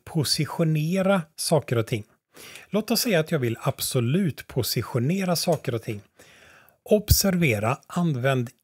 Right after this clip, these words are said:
inte ordet absolut eller position för att layouta saker och ting med. Det gör att saker kommer att landa precis där du vill ha det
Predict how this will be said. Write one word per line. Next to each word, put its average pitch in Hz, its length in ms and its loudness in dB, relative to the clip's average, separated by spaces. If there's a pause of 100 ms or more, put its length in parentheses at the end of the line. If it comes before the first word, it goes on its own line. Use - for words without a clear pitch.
inte 202 760 2 (280)
ordet 120 600 2
absolut 123 1080 0
eller 113 200 2
position 113 800 0
för 110 500 -2
att - 260 -4
layouta 120 920 0
saker 135 360 4
och 113 100 4
ting 107 220 2
med. 104 120 0 (1300)
Det 147 80 4
gör 147 360 6
att - 500 0
saker 151 400 2
kommer 165 280 0
att 165 60 0
landa 175 300 2
precis 202 460 -2
där 139 140 0
du 117 80 -2
vill 117 140 0
ha 107 200 0
det 127 180 4